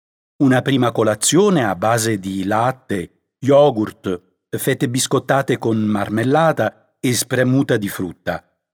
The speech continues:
A pranzo e a cena, eh, mangio un primo a base di pasta,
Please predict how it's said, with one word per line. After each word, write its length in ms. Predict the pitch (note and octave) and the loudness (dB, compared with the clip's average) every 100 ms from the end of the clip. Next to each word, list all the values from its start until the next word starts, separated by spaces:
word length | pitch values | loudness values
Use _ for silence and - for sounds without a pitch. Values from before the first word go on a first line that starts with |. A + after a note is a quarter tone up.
| _ _ _ | _ _ _
A 140 | - C#3 | -4 -2
pranzo 600 | - G#3+ B3 A#3 D#3+ C#3+ | 0 2 2 2 2 2
e 180 | C3 B2 | 2 0
a 140 | B2+ | -2
cena, 760 | B2+ - A2 G2+ G#2+ C3 - _ | -4 -2 -2 -2 -2 -4 -8 _
eh, 100 | - F#2 | -6 0
mangio 500 | F3 F3 D#3 D3+ D#3+ | 2 2 4 4 4
un 160 | D#3+ | 2
primo 280 | - A#3 G#3+ | 0 0 2
a 60 | C3+ | 2
base 300 | B2+ A#2 A2 | 2 0 -2
di 120 | G2 | -2
pasta, 840 | G#2+ F2+ F#2 - C#3 F3 - _ | -4 -4 -6 -4 -2 -2 -6 _